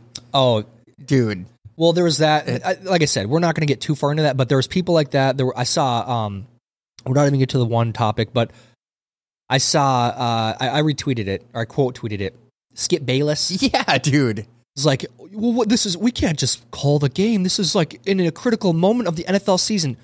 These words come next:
Speaker 1: Shut the hell up, Skip. Like, there's
Speaker 2: Yeah.
Speaker 1: a reason a lot of people really don't like you, Skip, because you, you have these takes like this. It's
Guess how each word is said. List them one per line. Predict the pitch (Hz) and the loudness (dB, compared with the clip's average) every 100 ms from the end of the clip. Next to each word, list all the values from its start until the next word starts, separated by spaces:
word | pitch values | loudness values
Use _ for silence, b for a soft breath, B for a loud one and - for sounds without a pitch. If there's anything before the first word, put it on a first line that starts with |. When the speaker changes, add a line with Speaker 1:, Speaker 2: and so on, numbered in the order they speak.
| b _ _ | b _ _
Speaker 1:
Shut | - - - 175 175 | -6 -2 0 0 2
the | 147 | 2
hell | 139 131 | 2 2
up, | 113 | -2
Skip. | - 120 113 - _ _ _ _ | -4 -4 -4 -8 _ _ _ _
Like, | 147 | 2
there's | 160 | 4
Speaker 2:
Yeah. | 165 | 4
Speaker 1:
a | |
reason | 160 202 226 202 190 | 2 2 2 2 0
a | 170 | 0
lot | 156 160 160 | 2 2 0
of | |
people | - 170 156 | -2 -2 0
really | 127 135 147 135 | 0 2 2 2
don't | 127 127 | 0 0
like | 113 104 | -4 -4
you, | 101 | -8
Skip, | - 101 85 _ _ _ _ _ - | -6 -6 -8 _ _ _ _ _ -10
because | 127 143 139 | 0 2 4
you, | 143 | 2
you | 147 | 2
have | 131 139 | 2 2
these | 135 127 | 0 -2
takes | - 139 135 | 0 0 2
like | 123 110 | -2 -2
this. | 110 87 | -2 -2
It's | 113 120 | -2 -2